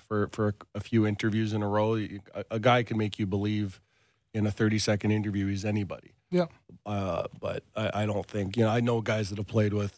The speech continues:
Speaker 1: Johnny T, and they said he's a real professional.
Speaker 2: But you
Speaker 1: and,
Speaker 2: can
Speaker 1: and he takes
Speaker 2: name
Speaker 1: it
Speaker 2: ten
Speaker 1: serious.
Speaker 2: bad guys right now in the league.
Speaker 1: Yeah.
Speaker 2: He's not one of them.
Speaker 1: No,
Speaker 2: So to call him
Speaker 1: absolutely.
Speaker 2: out,
Speaker 1: No,
Speaker 2: I
Speaker 1: you're
Speaker 2: think
Speaker 1: right.
Speaker 2: that's,
Speaker 1: Yeah,
Speaker 2: that's wrong.
Speaker 1: no,
Speaker 2: So,
Speaker 1: and, and, yeah.
Speaker 2: um, I'm sure Schrempy will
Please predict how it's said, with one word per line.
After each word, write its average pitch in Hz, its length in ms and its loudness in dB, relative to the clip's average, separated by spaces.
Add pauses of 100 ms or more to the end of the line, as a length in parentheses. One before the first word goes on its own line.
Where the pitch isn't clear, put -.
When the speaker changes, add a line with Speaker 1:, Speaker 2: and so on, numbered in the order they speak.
Speaker 1:
Johnny 104 360 2
T, 104 160 -2
and 101 120 4
they 101 80 2
said 101 200 0
he's 101 180 0
a 98 260 0
real 107 220 4
professional. 98 760 0
Speaker 2:
But 95 120 2
you 98 60 4
Speaker 1:
and, - 80 0
Speaker 2:
can - 120 6
Speaker 1:
and 175 80 4
he 175 60 6
takes 170 180 4
Speaker 2:
name - 40 0
Speaker 1:
it - 60 -2
Speaker 2:
ten 175 180 4
Speaker 1:
serious. 160 100 4
Speaker 2:
bad 151 280 4
guys 147 340 2
right 156 160 4
now 139 180 2
in 143 60 0
the 131 80 -2
league. 143 360 -2
Speaker 1:
Yeah. 117 180 6 (200)
Speaker 2:
He's 202 140 8
not 196 160 8
one 160 160 4
of 143 80 0
them. 92 120 -8
Speaker 1:
No, 135 120 8
Speaker 2:
So 123 200 8
to 117 120 4
call 196 200 6
him 185 200 4
Speaker 1:
absolutely. - 20 4
Speaker 2:
out, 175 120 6
Speaker 1:
No, 135 140 6
Speaker 2:
I 139 40 4
Speaker 1:
you're 143 100 2
Speaker 2:
think 135 120 2
Speaker 1:
right. - 60 -2
Speaker 2:
that's, 156 220 4
Speaker 1:
Yeah, 123 60 2
Speaker 2:
that's 117 220 4
wrong. 135 300 4
Speaker 1:
no, 117 60 2
Speaker 2:
So, 156 200 4
Speaker 1:
and, 120 180 0
and, 113 260 -2 (120)
yeah. 151 240 6
Speaker 2:
um, 147 80 2
I'm 147 80 0
sure 180 260 4
Schrempy 170 440 4
will 156 260 4